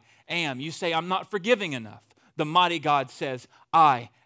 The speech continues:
am." You say, "I'm not healthy enough." The mighty God says, "I am." You say, "I'm not wealthy enough." The mighty God says, "I am." Because all that you are not, he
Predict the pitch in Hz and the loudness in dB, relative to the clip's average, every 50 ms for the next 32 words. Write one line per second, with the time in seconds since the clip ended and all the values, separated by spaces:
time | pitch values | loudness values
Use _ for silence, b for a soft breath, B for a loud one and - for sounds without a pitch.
0 | b 156 165 160 143 131 127 135 165 160 - - 185 180 170 175 175 180 180 185 | b -4 -4 -2 -2 -4 -4 -8 -10 -10 -8 -6 -6 -2 -2 -2 -2 -2 -2 -2
1 | 190 - 143 208 247 247 247 - 214 185 143 131 131 113 110 - _ - 147 147 | -2 -2 0 0 0 0 -2 -4 -8 -8 -8 -8 -8 -10 -12 -12 _ -10 -8 -4
2 | 147 165 185 190 175 165 156 143 120 156 170 165 156 143 123 - b b b b | 0 2 2 2 2 0 -2 -4 -2 0 2 2 2 0 -2 -4 b b b b
3 | - - 170 151 139 139 139 - B B B B 160 175 151 139 135 - b b | -6 -4 -4 -2 -4 -6 -8 -14 B B B B 0 2 2 0 -2 -6 b b
4 | b b - 165 165 147 131 131 151 175 160 - - 185 190 170 175 175 170 165 | b b -8 -4 -4 -4 -4 -4 -6 -8 -8 -4 -2 -2 0 0 0 -2 0 0
5 | 165 156 - - 151 180 226 254 247 - - 160 147 135 127 123 120 135 - _ | 0 0 0 0 2 2 2 2 2 -2 -6 -8 -6 -6 -6 -6 -6 -6 -6 _
6 | B B B B 156 147 147 156 170 175 160 147 151 147 131 123 151 160 151 143 | B B B B -6 -4 0 2 4 4 4 4 0 -4 -6 -4 -2 0 0 0
7 | 135 127 - - - 170 151 139 123 120 - - B B B B 160 143 135 123 | 0 -4 -8 -12 -8 -6 -6 -6 -6 -8 -12 -16 B B B B 4 4 4 2
8 | 117 110 b b b b - 170 165 156 135 120 110 113 - b b b 160 - | 0 -4 b b b b -8 -6 -6 -4 -6 -8 -10 -12 -16 b b b -8 -6
9 | - 175 143 127 - - _ - 180 214 233 233 240 233 185 156 165 - 160 143 | -4 -6 -6 -6 -8 -14 _ -4 0 0 2 2 2 0 0 0 -2 -2 -4 -6
10 | 170 208 226 220 226 240 - 156 147 135 131 139 160 180 185 190 - - b b | -8 -6 -6 -6 -6 -6 -4 -4 -2 -2 -2 -2 -2 -2 -2 -2 -4 -6 b b
11 | b b b 208 226 214 214 208 - | b b b -8 -6 -6 -6 -8 -10